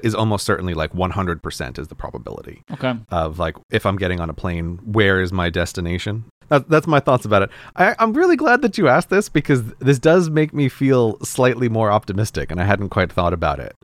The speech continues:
Speaker 1: in this way. But yeah, I feel, I feel very solid that the, the safe bet for both of us is more.
Speaker 2: The only way is up, baby.
Speaker 1: Yeah. <laughs> The only way is up. Thus concludes the travel section of
Speaker 2: <laughs> The
Speaker 1: our, of the State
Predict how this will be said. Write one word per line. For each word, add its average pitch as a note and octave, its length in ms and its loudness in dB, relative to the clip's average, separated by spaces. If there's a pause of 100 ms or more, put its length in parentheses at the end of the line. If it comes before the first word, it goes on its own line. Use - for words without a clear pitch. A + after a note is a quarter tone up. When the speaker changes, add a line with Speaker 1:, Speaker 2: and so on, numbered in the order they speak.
Speaker 1:
in F2+ 200 -4
this D2+ 220 -8
way. - 480 -10
But D#2 280 -6 (160)
yeah, F#2+ 360 -4
I F2 60 -10
feel, A2+ 300 -4
I A#2 60 -6
feel C3+ 180 0
very C3 240 4
solid G2 320 2
that D#2+ 160 -8
the, E2+ 120 -8 (100)
the G2 80 -6
safe A2+ 280 2
bet G#2+ 220 2
for F#2+ 80 -2
both F#2 240 0
of E2+ 120 -4
us - 460 -12 (160)
is D#2 220 -10
more. D#2+ 340 -8
Speaker 2:
The C3 80 -4
only D3+ 220 0
way G3 240 6
is F#3+ 100 2
up, A#3 300 2
baby. A#3 380 4
Speaker 1:
Yeah. C#3+ 280 4 (200)
<laughs> D#3+ 140 -2 (680)
The A2+ 80 6
only C#3 180 6
way C3 220 6
is A#2+ 120 4
up. C#2 240 -6 (460)
Thus G3 160 4
concludes D3+ 800 4
the E3+ 180 2
travel D#3 460 2
section F#2 500 0 (240)
of G2+ 260 4
Speaker 2:
<laughs> - 0 -
The B3+ 100 4 (360)
Speaker 1:
our, G#3 180 8
of - 60 2
the F3+ 100 6
State G#3 140 4